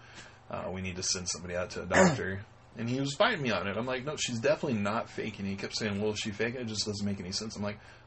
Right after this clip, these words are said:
Speaker 1: "Motherfucker, I'm looking at her arm right now, comparing
Speaker 2: What
Speaker 1: the
Speaker 2: doesn't
Speaker 1: two.
Speaker 2: make any sense?
Speaker 1: This one's normal. This one's, like, twice the size.
Speaker 2: Yeah.
Speaker 1: I'm sending her out." He
Speaker 2: Yeah.
Speaker 1: kept, he kept, yeah. I'm
Speaker 2: Right.
Speaker 1: not,
Speaker 2: He's
Speaker 1: I'm
Speaker 2: just
Speaker 1: not
Speaker 2: trying to
Speaker 1: a
Speaker 2: be a s-,
Speaker 1: favorite there.
Speaker 2: a stickler on money, huh?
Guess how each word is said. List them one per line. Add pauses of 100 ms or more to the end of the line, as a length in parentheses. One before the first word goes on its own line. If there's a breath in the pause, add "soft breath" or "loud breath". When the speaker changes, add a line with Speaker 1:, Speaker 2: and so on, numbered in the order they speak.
(140)
Speaker 1:
"Motherfucker,
I'm
looking
at
her
arm
right
now,
comparing
Speaker 2:
What
Speaker 1:
the
Speaker 2:
doesn't
Speaker 1:
two.
Speaker 2:
make
any
sense?
Speaker 1:
This
one's
normal.
This
one's,
like,
twice
the
size.
Speaker 2:
Yeah.
Speaker 1:
I'm
sending
her
out."
He
Speaker 2:
Yeah.
Speaker 1:
kept,
he
kept, (220)
yeah. (180)
I'm
Speaker 2:
Right.
Speaker 1:
not, (720 loud breath)
Speaker 2:
He's
Speaker 1:
I'm
Speaker 2:
just
Speaker 1:
not
Speaker 2:
trying
to
Speaker 1:
a
Speaker 2:
be
a
s-,
Speaker 1:
favorite
there.
Speaker 2:
a
stickler
on
money,
huh?